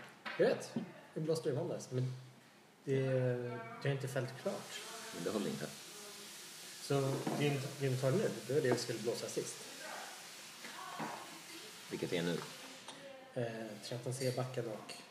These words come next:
Speaker 1: där borta det var i morse.
Speaker 2: Så allt är klart, eller?
Speaker 1: Mm. Timme kvar, halvtimme.
Speaker 2: Ja, men då så. Då kan ju alla gå och välla imorgon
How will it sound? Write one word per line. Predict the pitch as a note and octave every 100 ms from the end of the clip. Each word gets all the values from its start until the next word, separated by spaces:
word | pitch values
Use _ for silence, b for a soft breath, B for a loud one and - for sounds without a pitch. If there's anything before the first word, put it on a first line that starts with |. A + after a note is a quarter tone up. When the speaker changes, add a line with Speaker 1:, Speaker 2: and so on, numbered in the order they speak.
| A#2+ B2+
Speaker 1:
där | A2+
borta | G#2 A#2+
det | A2+
var | G#2+ G#2 -
i |
morse. | A#2 G#2 A#2+ - - - - - - - - - - - - - - - - - -
Speaker 2:
Så | -
allt | E2+ -
är |
klart, | A2 D#2+ -
eller? | A#1 - - - - - - - - - - -
Speaker 1:
Mm. | F#3 F#3 F3+ F3 - - - - - -
Timme | D#3 C#3
kvar, | E3 E3 -
halvtimme. | D3+ D#3 D#3+ - - - - - - - - - - - - - - - - - -
Speaker 2:
Ja, | A2+
men | A#2+
då | C#3
så. | -
Då | E2 F2
kan |
ju | G2
alla | F2+ E2+
gå |
och | F2
välla | E2+ E2
imorgon | D#2+